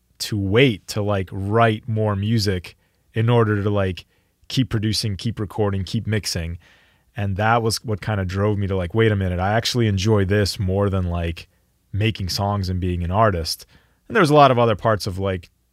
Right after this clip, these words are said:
quote, "I was never really an artist," but, like, the promoting my own music, the being a personality, I could never quite keep up with that. And so,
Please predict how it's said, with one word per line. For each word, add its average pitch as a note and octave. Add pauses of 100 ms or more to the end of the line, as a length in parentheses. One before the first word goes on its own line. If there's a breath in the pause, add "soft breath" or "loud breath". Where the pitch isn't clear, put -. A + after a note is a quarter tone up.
(160)
quote, A#2
"I C3
was A#2
never A2
really F#2+
an F2
artist," E2+
but, G2+
like, G2 (360 soft breath)
the B2 (260)
promoting B2+
my A2+
own A2
music, G#2
the G2+
being G#2+
a G2+
personality, G2+
I G#2
could G2+
never A2
quite G2
keep G2+
up G#2
with F#2
that. F2
And F2+
so, G#2